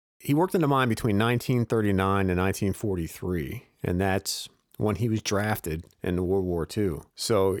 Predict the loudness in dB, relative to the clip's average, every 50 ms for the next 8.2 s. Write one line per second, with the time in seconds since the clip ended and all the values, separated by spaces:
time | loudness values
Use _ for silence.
0 | -6 -6 -2 -2 0 0 -2 0 0 2 2 2 0 0 0 2 2 2 2 2
1 | 2 2 2 2 2 2 2 2 2 2 2 0 0 2 2 2 2 2 0 0
2 | 0 0 2 2 2 2 2 2 2 2 2 2 2 2 2 0 0 0 0 2
3 | 2 2 2 2 2 2 0 0 2 2 2 0 0 0 -2 -2 -2 0 0 2
4 | 2 2 0 -2 -4 -4 -4 -2 0 0 0 0 0 0 2 2 2 2 2 0
5 | 0 -2 -2 -2 -2 -2 -4 -8 -8 -12 _ _ _ -6 -2 0 0 0 0 -2
6 | -2 0 2 2 0 2 2 2 2 2 2 2 2 2 2 2 0 0 0 0
7 | 2 2 0 0 0 -2 -2 -2 -2 -2 -2 0 0 0 0 0 0 0 -2 -2
8 | -4 -6 -12